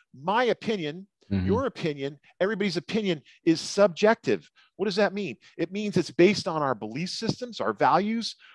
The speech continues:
Speaker 1: our mission in life, our purpose in life, our familial beliefs, and all the stuff we talked about, you know,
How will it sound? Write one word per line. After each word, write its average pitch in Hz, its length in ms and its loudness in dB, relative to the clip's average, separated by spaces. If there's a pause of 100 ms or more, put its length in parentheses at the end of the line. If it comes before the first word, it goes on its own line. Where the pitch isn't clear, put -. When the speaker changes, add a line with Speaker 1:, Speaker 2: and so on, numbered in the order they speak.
(360)
Speaker 1:
our 113 100 0
mission 165 420 0
in 208 100 0
life, 202 300 2
our 117 100 0
purpose - 460 -8
in 196 80 -10
life, 196 480 -4
our 208 140 -2
familial 175 600 0
beliefs, 190 460 0
and 120 100 -8
all 147 140 0
the 185 80 -6
stuff 190 260 0
we 175 80 -8
talked - 320 -8
about, 123 300 4
you 131 60 -10
know, 110 260 -2